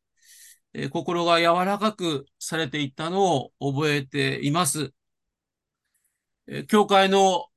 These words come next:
役員の方々との話し合いでも、また、教会の会員の方々との話し合いでも、えー、そこに、えー、勉さんがいてくださったことは、私にとって本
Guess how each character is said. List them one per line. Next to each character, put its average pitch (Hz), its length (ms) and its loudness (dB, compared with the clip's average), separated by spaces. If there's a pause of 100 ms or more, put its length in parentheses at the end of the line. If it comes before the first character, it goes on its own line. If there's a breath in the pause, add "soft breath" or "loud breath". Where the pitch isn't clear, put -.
(120)
役 185 400 0
員 208 140 2
の 170 160 -4
方 170 280 -2
々 147 380 -2
と 202 160 0
の 196 100 2
話 160 360 -4
し 156 120 -4
合 147 100 2
い 143 100 0
で 160 100 -2
も、 135 300 -2 (460)
ま 180 160 -2
た、 165 340 2 (400)
教 185 220 -2
会 180 280 2
の 175 200 -4
会 196 340 4
員 220 80 4
の 214 120 2
方 170 200 -4
々 151 280 -4
と 180 100 -8
の 180 120 -2
話 156 300 -2
し 165 80 -8
合 147 100 -2
い 143 60 -6
で 165 100 -4
も、 156 280 -4 (1080 loud breath)
え - 300 -16
ー、 135 40 -14
そ 165 160 -4
こ 196 120 -2
に、 175 380 -6
え - 920 -16 (920)
ー、 - 100 0
勉 226 180 2
さ 190 140 -4
ん 185 60 -6
が 185 100 -2
い 170 60 -4
て 180 80 -4
く 208 80 -8
だ 196 100 -2
さ 170 100 -6
っ - 80 -12
た 170 120 -6
こ 147 100 -6
と 139 120 -4
は、 139 300 -4
私 160 480 -4
に 180 60 -6
と 185 100 -8
っ - 60 -18
て 156 120 -6
本 185 260 -8